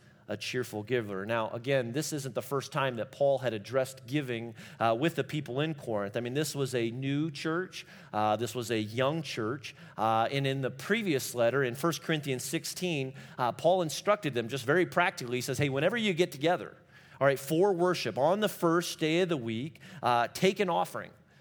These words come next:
Uh, you know, bring your offerings, bring your gifts at that time of worship and give those offerings to the Lord. And he reminds them here again, he writes,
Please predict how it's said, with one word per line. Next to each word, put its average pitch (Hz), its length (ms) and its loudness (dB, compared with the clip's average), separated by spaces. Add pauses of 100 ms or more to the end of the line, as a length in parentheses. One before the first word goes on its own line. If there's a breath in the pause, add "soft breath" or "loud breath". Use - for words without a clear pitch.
(180 soft breath)
Uh, 107 340 0
you 123 80 -4
know, 123 80 0
bring 143 400 0
your 208 160 2
offerings, 151 560 2
bring 160 340 0
your 208 160 2
gifts 143 600 0 (180 loud breath)
at 151 200 4
that 185 180 2
time 170 240 2
of 175 100 2
worship 135 380 0
and 139 160 0
give 160 260 0
those 156 380 0
offerings 131 640 0 (200 loud breath)
to 151 120 0
the 143 100 2
Lord. 180 300 2
And 131 100 0
he 147 80 2
reminds 147 400 2
them 165 160 0
here 170 160 4
again, 170 280 2
he 196 220 -2
writes, 143 380 4